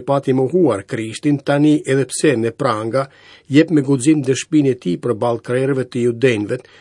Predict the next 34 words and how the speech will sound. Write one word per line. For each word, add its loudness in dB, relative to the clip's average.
të 0
cilëve 2
u 0
shpjegon 0
se -4
e -8
shëroi 0
Sakatin -4
vetëm -2
duke -2
u 2
lutur 0
në 0
emër -2
të -6
Krishtit. -10
Është 0
ky 6
emri 2
që -4
shëlbon, -4
por 6
nuk 4
duhet 0
harruar -2
se -8
Pietri 2
nuk 0
e 2
shqipton -2
këtë -10
emër -4
i -2
vetëm. -6